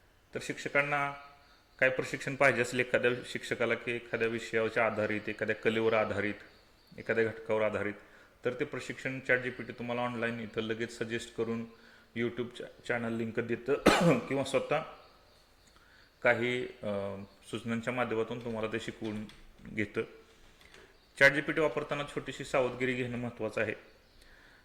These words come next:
त्याच्यामध्ये चॅट जी पी टीने दिलेली जी माहिती आहे, तिची खात्री आपण करावी लागते आणि तपासून घ्यावी लागते, त्याच्यात नेहमी त्रुटी असतात. गोपनीयता बाळगावी लागते. चॅट जी पी टीनं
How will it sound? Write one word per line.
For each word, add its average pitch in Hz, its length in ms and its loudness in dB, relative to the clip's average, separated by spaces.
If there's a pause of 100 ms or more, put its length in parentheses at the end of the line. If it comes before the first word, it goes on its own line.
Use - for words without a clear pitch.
(180)
त्याच्यामध्ये 131 640 2 (380)
चॅट 135 140 8
जी 135 140 -2
पी 139 120 -2
टीने 143 160 2
दिलेली 135 260 2
जी 135 80 -2
माहिती 135 320 0
आहे, 95 240 4 (880)
तिची 131 260 -2
खात्री - 300 4
आपण 143 220 6
करावी 117 240 6
लागते - 260 -2 (1300)
आणि 113 180 -6
तपासून 139 360 2
घ्यावी 131 180 4
लागते, 123 200 2
त्याच्यात 127 300 0
नेहमी 127 180 -2
त्रुटी 120 320 2
असतात. 117 280 2 (920)
गोपनीयता 147 460 2
बाळगावी 127 380 8
लागते. 117 220 2
चॅट 120 200 4
जी 123 120 -4
पी 123 140 -4
टीनं 117 460 -2